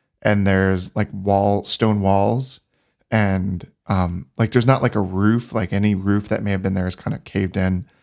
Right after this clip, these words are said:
but you just see, like, all these, like, walls and pillars sticking up, um, and blocking any kind of view of what's going on in there.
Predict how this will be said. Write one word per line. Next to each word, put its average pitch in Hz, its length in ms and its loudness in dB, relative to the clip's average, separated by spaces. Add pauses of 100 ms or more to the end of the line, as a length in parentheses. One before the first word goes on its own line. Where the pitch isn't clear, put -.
(380)
but 95 260 -2
you 98 140 -2
just 101 220 -2
see, 110 160 0
like, 95 280 -2
all 107 180 2
these, 98 220 0
like, - 160 -4
walls 95 460 0
and 98 160 -2
pillars 95 640 -4 (420)
sticking 95 380 -4
up, 92 240 -2 (500)
um, 85 500 -4 (1000)
and 98 280 0
blocking 101 480 0
any 95 200 0
kind 110 200 -4
of 90 120 -8
view 92 560 -4
of - 140 -6
what's 101 200 -4
going 101 260 -2
on 95 200 -2
in 95 140 -2
there. 107 280 0